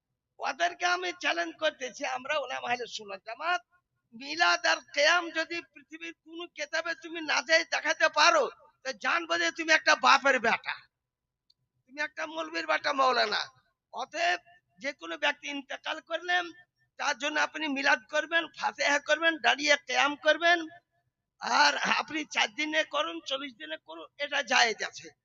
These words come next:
এতে কোনো নিষেধ নাই। দাঁড়িয়ে মিলাদ করা, মাহফিল করা, ইয়া নবী সালাম আলাইকা বলা জায়েজ।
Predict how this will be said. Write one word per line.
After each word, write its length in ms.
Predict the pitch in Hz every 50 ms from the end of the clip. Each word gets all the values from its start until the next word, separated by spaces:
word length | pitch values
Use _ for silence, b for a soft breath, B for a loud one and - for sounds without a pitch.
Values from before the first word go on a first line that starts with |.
| _ _ _ _ _
এতে 260 | 226 - _ 285 285
কোনো 360 | - 320 320 330 349 349 339 - _ _ _ _ _ _
নিষেধ 500 | 233 262 311 294 - - 330 311 - 302
নাই। 360 | 302 269 247 233 208 170 - - _ _ _ _ _ _ _
দাঁড়িয়ে 400 | 220 233 262 277 302 302 330 330
মিলাদ 320 | 311 262 262 262 269 277 - _
করা, 240 | - 302 311 320 302
মাহফিল 480 | 285 240 226 220 247 262 _ 285 285 277
করা, 320 | - - 294 311 311 311
ইয়া 220 | 302 277 254 247 262
নবী 220 | 277 285 294 285
সালাম 360 | - - - 262 - 254 262
আলাইকা 260 | 277 277 - - 285
বলা 260 | 277 294 294 302 302 302
জায়েজ। 360 | - 269 269 262 233 226